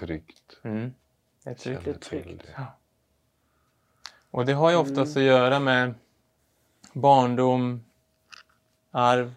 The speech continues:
Speaker 2: och, ehm, så.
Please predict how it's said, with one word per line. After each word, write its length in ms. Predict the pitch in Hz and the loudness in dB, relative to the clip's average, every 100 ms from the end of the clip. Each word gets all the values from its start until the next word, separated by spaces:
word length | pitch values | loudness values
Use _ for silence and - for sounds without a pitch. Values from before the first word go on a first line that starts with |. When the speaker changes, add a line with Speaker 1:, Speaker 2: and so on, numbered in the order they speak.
| _ _ _ _ _ _ _ 147 139 _ _ _ _ - - - _ _ _ _ _ - 226 - | _ _ _ _ _ _ _ -20 -20 _ _ _ _ -20 -20 -20 _ _ _ _ _ -20 -20 -10
Speaker 2:
och, 360 | 131 123 120 | -4 -2 -2
ehm, 280 | 117 117 120 - _ _ _ _ _ _ _ | -4 -8 -12 -18 _ _ _ _ _ _ _
så. 540 | _ - - 127 117 | _ -20 -10 -8 -8